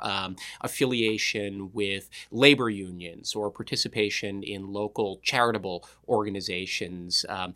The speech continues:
has all declined over the last, uh, several decades. And I think that as a result, people are seeking guidance and meaning in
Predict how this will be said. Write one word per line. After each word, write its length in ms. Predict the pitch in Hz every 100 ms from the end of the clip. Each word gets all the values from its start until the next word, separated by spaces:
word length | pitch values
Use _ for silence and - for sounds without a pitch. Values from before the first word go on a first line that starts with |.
| - -
has 120 | 107
all 180 | 104 107
declined 680 | 107 - 98 98 92 92 101
over 640 | 104 98 101 - 95 92
the 140 | 90 95
last, 760 | 92 95 95 95 - - - -
uh, 420 | 98 90 87 92
several 360 | - 107 95 90
decades. 680 | 92 95 - - - - - - -
And 120 | 156
I 60 | 160
think 180 | 185 180
that 180 | 165 143
as 240 | 156 147
a 60 | 143
result, 640 | 139 131 214 226 160 151 - - _
people 400 | - 160 165 147
are 160 | 135 123
seeking 640 | - 160 147 147 127 107
guidance 800 | - 117 147 147 135 123 113 - -
and 400 | 113 110 110 127
meaning 600 | 208 214 131 113 113 - - - _
in 640 | 131 123 120 123 120 120